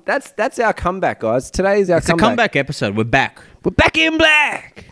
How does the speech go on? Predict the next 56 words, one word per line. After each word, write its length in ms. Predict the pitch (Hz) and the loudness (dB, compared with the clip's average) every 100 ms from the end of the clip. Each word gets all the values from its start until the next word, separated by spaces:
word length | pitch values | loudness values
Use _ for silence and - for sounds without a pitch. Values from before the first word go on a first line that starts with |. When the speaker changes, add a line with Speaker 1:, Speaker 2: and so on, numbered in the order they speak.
| - | -6
Speaker 2:
We 80 | 117 | -2
hit 80 | 175 | -2
the 80 | 147 | -2
sack. 420 | - 165 117 - | 2 2 2 0
Speaker 1:
And 160 | 156 151 | 2 4
red. 300 | 160 110 - _ _ _ _ _ _ | 4 2 -2 _ _ _ _ _ _
Speaker 2:
<laughs> 440 | - - - _ - | -4 -4 -6 _ -6
Red 140 | 107 | -6
and 80 | 107 | -6
black. 240 | 82 - - _ _ _ | -10 -16 -20 _ _ _
Speaker 1:
Red 160 | 139 147 | 2 4
and 160 | 139 135 | 4 2
then 180 | 123 110 | 2 -2
a, 140 | 98 | -6
a 40 | 123 | -2
bit 180 | 147 | 0
of 100 | 143 | 0
a, 80 | 127 | 0
bit 160 | 110 131 | 0 -2
of 80 | 113 | -2
a 40 | |
brighter 380 | 101 120 120 110 | 0 4 4 2
red. 320 | 101 92 - 117 | -2 -4 -4 -4
A 80 | |
bit 140 | 107 170 | 2 4
of 40 | |
a 20 | 175 | 4
pinkish 460 | - 190 170 - | 2 0 -2 0
into 160 | 151 120 | 0 2
reddish. 240 | 117 104 98 | -2 -4 -6
Speaker 2:
We've 80 | 127 | -8
got 60 | 117 | -4
a 40 | |
lot 140 | 117 | -4
of 80 | 104 | -6
tones 340 | - 107 95 90 | -6 -4 -6 -10
if 140 | - | -12
we're 60 | 90 | -12
ready 200 | 90 80 | -12 -12
to 60 | |
go. 120 | 80 82 | -12 -10
We've 100 | 165 | -8
got 80 | |
a 20 | 104 | -8
lot 140 | 95 | -8
of 60 | 92 | -10
new 100 | 85 | -12
looks, 260 | 80 - | -14 -18
mate. 140 | 71 - _ _ - | -20 -20 _ _ -2
Speaker 1:
Tones 240 | 156 143 | 0 2
Speaker 2:
We're 80 | 127 | 0
Speaker 1:
and, 100 | 165 | -4
Speaker 2:
fresh. 140 | - - | -10 -4
Speaker 1:
tones 240 | 156 147 | -2 -2
and 100 | 131 | -2
I. 140 | 147 | -4